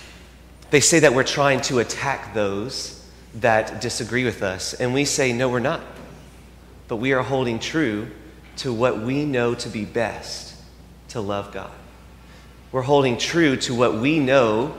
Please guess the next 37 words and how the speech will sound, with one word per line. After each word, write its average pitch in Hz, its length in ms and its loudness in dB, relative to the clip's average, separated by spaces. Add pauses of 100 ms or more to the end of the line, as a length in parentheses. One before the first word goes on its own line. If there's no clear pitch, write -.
(260)
to 143 120 0
have 131 220 0
received 117 720 0
from 113 240 -4
Jesus 120 400 -2
Christ 113 340 -2
himself. 104 680 -2 (800)
We 147 240 6
are 123 100 10
happy 151 460 4
to 117 100 0
tell 147 340 6
you 123 400 0 (1800)
and 123 160 0
to 120 440 0
show 151 500 6
you 120 280 2
that 113 300 4
pathway. 117 580 -2 (680)
But - 160 -8
you 175 60 -2
know 190 140 2
what? - 520 0 (280)
You 170 340 0
are, 165 240 8
in 160 60 4
fact, 160 320 0
free 170 200 -4
to 151 80 -4
choose. 123 640 -8 (760)
You 139 80 -2
don't 147 140 4
have 139 200 -2
to 156 100 0
agree 135 180 0
with 127 160 -2
us. - 420 -8